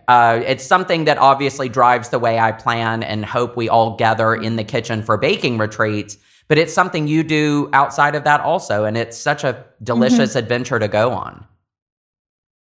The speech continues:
Speaker 2: Yeah, I mean, like I said, I love food. And I think that's why, like a lot of people, I plan my travel around food. <laughs>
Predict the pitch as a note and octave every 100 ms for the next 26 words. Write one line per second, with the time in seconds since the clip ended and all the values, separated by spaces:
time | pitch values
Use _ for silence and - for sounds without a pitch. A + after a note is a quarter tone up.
0 | _ _ _ _ _ _ - D4+ G#4 C#4+
1 | C4 C4 B3+ A#3+ _ _ _ - B3+ B3
2 | B3+ C4 B3+ A#3+ A3+ A#3+ - A3 A3+ C4
3 | C#4+ B3 G#3 G#3+ G#3+ G#3 G#3 G#3 - A#3
4 | G#3+ G3+ G3+ G3 G3 E3 - _ _ _
5 | _ - G#3+ G#3+ G#3+ _ - G#3 G3+ G3+
6 | - G3 A3 G#3+ G3 F#3+ F#3+ - _ A3
7 | G#3 G#3 G3+ G3+ G3+ G3+ G3+ F#3+ G3 A3
8 | A3 G#3+ A3 G#3+ G#3+ G#3+ A#3+ A#3+ - -
9 | G#3+